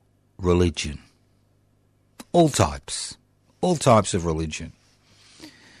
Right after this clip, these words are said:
Now, I know some of you believe there's only one God, and some of you believe there are thirty-six million gods, and some of you believe there are no gods.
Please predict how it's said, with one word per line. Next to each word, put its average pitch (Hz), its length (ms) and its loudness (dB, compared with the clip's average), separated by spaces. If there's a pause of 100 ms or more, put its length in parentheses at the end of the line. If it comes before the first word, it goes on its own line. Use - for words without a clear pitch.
(840)
Now, 139 140 6
I 156 60 10
know 160 220 8
some 143 280 4
of 120 80 4
you 120 100 6
believe 101 400 4
there's 98 180 4
only 98 200 4
one 92 320 4
God, 90 340 4
and 85 100 -2
some 98 280 0
of 82 120 -2
you 90 220 0
believe 82 400 0
there 82 180 -2
are 85 80 0
thirty-six 90 720 -2
million 82 400 0
gods, 82 420 -4
and 78 80 -12
some 87 260 -4
of 85 40 -2
you 85 140 -4
believe 80 400 -6
there 78 140 -6
are 76 60 -6
no 82 260 -2
gods. 78 680 -16